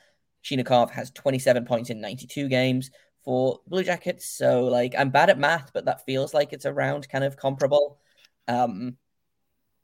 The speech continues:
and then, like, I'm looking and there's not really, like, Thomas Bordeleau going in the second round to San Jose.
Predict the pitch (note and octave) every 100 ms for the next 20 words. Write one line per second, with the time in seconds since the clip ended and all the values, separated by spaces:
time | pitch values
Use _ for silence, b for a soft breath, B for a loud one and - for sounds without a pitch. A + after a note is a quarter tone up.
0 | _ _ _ - D3+ D3 C3+ C#3 B2+ C3+
1 | C3 C#3 D3+ - C3 A#2 C3 B2+ B2 C3
2 | C3 F#3 - C3+ D#3 D3+ C3 C#3 C3 _
3 | _ b b - F#3 G#3 B2+ C3 C3+ C#3
4 | C#3+ _ _ A#2+ B2+ B2+ B2 - A#2+ B2
5 | B2+ A#2+ A#2 B2 A#2+ A#2 A#2+ A#2+ A#2+ A#2+
6 | C3+